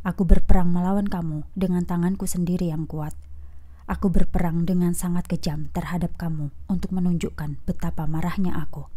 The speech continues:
Aku membunuh penduduk Yerusalem. Aku membunuh manusia dan binatang. Mereka akan mati karena penyakit menular yang tersebar di seluruh kota.'" Sesudah itu, demikian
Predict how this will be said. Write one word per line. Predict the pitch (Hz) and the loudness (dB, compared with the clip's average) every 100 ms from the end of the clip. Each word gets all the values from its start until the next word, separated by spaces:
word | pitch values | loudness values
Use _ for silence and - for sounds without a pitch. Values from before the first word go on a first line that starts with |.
| - - - - - - | -2 0 -2 -2 -4 -6
Aku | - 185 190 | -4 -2 0
membunuh | 190 170 185 175 - | 0 2 2 2 2
penduduk | 175 185 196 202 | 2 2 0 0
Yerusalem. | 196 196 180 165 151 151 - - - - - 196 | 0 0 -2 -2 -4 -6 -10 -14 -16 -14 -10 -8
Aku | 196 220 | -2 2
membunuh | 208 185 190 170 | 2 4 2 2
manusia | 185 175 165 196 180 | 0 0 0 -2 -2
dan | 175 175 | 0 0
binatang. | 190 175 160 147 143 - - - - - - | 2 0 -2 -6 -8 -10 -10 -10 -10 -12 -4
Mereka | 196 185 - | -2 0 -4
akan | 170 170 | -6 -4
mati | 170 170 - 147 - - - | -2 -2 -4 -8 -10 -10 -6
karena | 175 170 160 | -4 -2 -4
penyakit | 175 185 190 226 202 | -2 -2 -4 -4 -2
menular | 190 170 151 151 - | -2 -2 -4 -8 -6
yang | 185 165 - | -4 -4 -4
tersebar | 170 190 160 156 - | -4 -2 -4 -4 -6
di | 170 175 | -6 -4
seluruh | 170 170 175 170 - | -2 0 2 2 0
kota.'" | 165 147 147 - - - - - - - - - - - - | -4 -4 -8 -12 -12 -12 -14 -18 -18 -18 -18 -18 -18 -16 -8
Sesudah | - 185 202 180 - | -4 -2 0 0 0
itu, | 202 - 147 - - - - - - - - - | -2 -2 -6 -6 -8 -10 -16 -16 -16 -14 -16 -10
demikian | 190 196 202 202 196 190 | -2 0 0 0 0 0